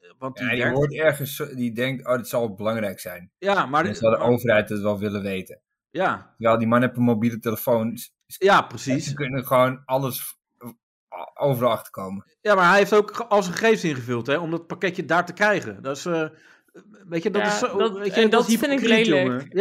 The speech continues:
Speaker 1: Ja.
Speaker 3: Ja, dan ben je gewoon een beetje dommig. Want dan moet je
Speaker 1: Ja.
Speaker 3: ook weten van, als de almachtige staat echt je op de hielen zit, dan
Speaker 1: Ja.
Speaker 3: moet je ook gewoon zeggen, "Ik inderdaad betaal contant, laat op een of andere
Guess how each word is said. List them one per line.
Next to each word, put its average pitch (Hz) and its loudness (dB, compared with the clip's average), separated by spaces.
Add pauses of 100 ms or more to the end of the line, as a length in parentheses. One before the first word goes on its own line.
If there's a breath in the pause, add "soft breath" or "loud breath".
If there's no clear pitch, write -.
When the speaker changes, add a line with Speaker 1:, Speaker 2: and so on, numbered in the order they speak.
Speaker 1:
Ja. 202 2 (220)
Speaker 3:
Ja, 214 -6
dan 208 -2
ben 240 2
je 247 4
gewoon 247 -4
een 226 -2
beetje 208 -4
dommig. 196 -6
Want 190 -12
dan 196 -8
moet 208 2
je 220 0
Speaker 1:
Ja. 214 0
Speaker 3:
ook 214 -8
weten 240 0
van, 233 -4 (340 loud breath)
als 233 -4
de 233 -2
almachtige 226 -2
staat 220 0
echt 214 -6
je 247 -4
op 202 -6
de 202 -2
hielen 214 0
zit, 208 -2
dan - 0
Speaker 1:
Ja. 208 0
Speaker 3:
moet 214 2
je 220 0
ook 214 -6
gewoon 240 2
zeggen, 233 -2
"Ik 220 -4
inderdaad 214 -2
betaal 208 -2
contant, 208 -4
laat 202 -4
op 196 -18
een 208 -6
of 190 -6
andere 190 -10